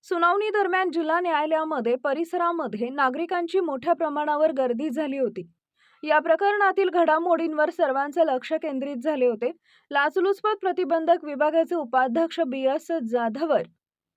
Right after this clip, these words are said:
आणि निरीक्षक शरदचंद्र रोडगे यांनी आरोपी खांडेकर यांना दुपारी न्यायालयामध्ये हजर केले.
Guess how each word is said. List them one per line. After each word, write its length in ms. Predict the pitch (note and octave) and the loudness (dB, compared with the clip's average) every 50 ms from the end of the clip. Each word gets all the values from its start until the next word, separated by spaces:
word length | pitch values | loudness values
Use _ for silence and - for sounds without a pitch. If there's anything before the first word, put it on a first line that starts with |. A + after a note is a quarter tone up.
| _ _ _ _ _ - - - | _ _ _ _ _ -16 -8 -4
आणि 200 | - C#4 D4+ E4 | -2 0 0 0
निरीक्षक 560 | E4+ F4 E4 D#4+ F4+ F#4 - - G#4 G#4 G4+ | 0 0 0 -2 -2 -2 -2 0 0 0 0
शरदचंद्र 680 | - F#4+ E4+ D#4 D#4 D#4+ D#4+ - E4+ D#4+ D#4+ E4+ E4 | 2 2 4 4 4 2 0 -2 -4 0 4 4 4
रोडगे 440 | E4 E4 D4 C4+ B3+ B3 C#4 D#4 D#4+ | 6 6 4 4 4 2 2 2 2
यांनी 220 | D#4+ D4+ D4 D4 D#4+ | 2 0 0 0 0
आरोपी 380 | D#4 C#4 C4 C4 B3+ A#3+ D4+ D#4 | 2 2 2 2 0 -2 -6 -8
खांडेकर 500 | - C#4 D4 B3 A#3+ B3+ C4+ - D#4 D4+ | -6 -6 -4 -2 -2 -2 0 2 2 2
यांना 320 | E4+ D#4+ C#4 B3+ C4 C#4 C#4+ | 2 0 -2 -4 -4 -4 -4
दुपारी 420 | B3+ C4 A#3 A#3 B3 B3 C4+ D#4+ | -4 -4 -2 -2 0 0 0 -2
न्यायालयामध्ये 680 | D#4 D4 C4 A#3+ B3 C4 C4 B3 B3 B3+ B3 A#3 A3+ C4 | -2 -4 -2 -2 -2 -2 -2 -2 -2 -4 -2 -2 -2 -2
हजर 380 | C#4+ D4 C4 A3 G#3+ A3 A3 A3 A3+ | -2 -2 -6 -6 -6 -6 -6 -4 -4
केले. 200 | A#3+ A3+ F#3+ | -4 -4 -4